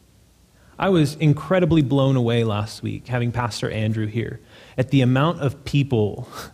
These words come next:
<laughs> that strengthened him with their gifts, whether that was through, uh, financial provision or through words of the Holy Spirit. This is your ministry.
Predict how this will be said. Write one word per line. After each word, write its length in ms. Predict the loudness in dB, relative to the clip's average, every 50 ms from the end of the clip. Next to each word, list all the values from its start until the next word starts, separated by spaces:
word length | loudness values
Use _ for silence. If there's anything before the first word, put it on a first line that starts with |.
| _ _ _
<laughs> 400 | _ _ -20 -20 -20 -20 _ _
that 200 | -2 -2 -2 -2
strengthened 560 | -4 -4 -2 0 0 0 0 2 2 2 2
him 160 | 2 2 2
with 180 | 2 2 2 0
their 140 | -2 -2 -2
gifts, 640 | -2 -4 -6 -8 -8 -14 -18 -16 -16 -16 -16 -18 _ _ _ _ _ _ _ _ _ _ _ _ _ _ _ _ -2
whether 220 | 0 2 4 4
that 160 | 4 2 2
was 180 | 2 0 0 0
through, 360 | 0 2 4 4 4 2 0
uh, 260 | -2 -6 -6 -6 -6
financial 480 | -4 -2 0 0 2 0 0 0 -2 -4
provision 400 | -2 0 0 2 2 2 2 2
or 160 | 2 0 -2
through 220 | 0 2 2 2
words 680 | 2 2 2 2 4 4 4 2 0 -2 -8 -12 -14 -20 -20 _ _ _
of 100 | -6 -4
the 80 | -2 -2
Holy 220 | 0 0 0 0
Spirit. 480 | -2 -4 -4 -2 -2 -2 0 -2 -4 -6 -8 -12 -14 -18 -20 -20 _ _ _ _ _ _ _ _ _ _ _ _ _ _ _ _ _ _ _ _ _ _ _ _ _ _ _ _ _ _ _ _ _ _ _ _ _ _ _ _ _ _
This 200 | -2 -2 0 0
is 180 | 0 -2 0 2
your 140 | 2 2 2
ministry. 680 | 2 2 2 0 -2 -4 -8 -10 -10 -12 -12 -14 -16